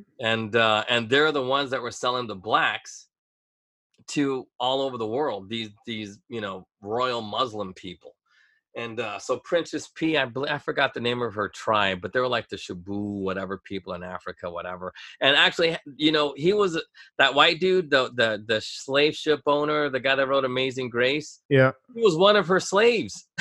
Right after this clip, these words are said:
Speaker 1: <laughs> So he was literally a slave of this princess lady.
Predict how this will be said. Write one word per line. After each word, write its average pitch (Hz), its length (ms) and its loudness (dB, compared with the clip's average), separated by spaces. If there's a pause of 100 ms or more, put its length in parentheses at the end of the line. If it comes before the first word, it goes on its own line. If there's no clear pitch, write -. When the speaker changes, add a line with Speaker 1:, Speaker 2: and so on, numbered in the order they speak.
(140)
Speaker 1:
<laughs> - 100 0 (1120)
So 214 180 8
he 208 160 8
was 233 280 8
literally 208 480 8
a 165 80 6
slave 196 460 4
of 156 220 2
this 175 300 2 (180)
princess 196 540 2
lady. 95 400 -4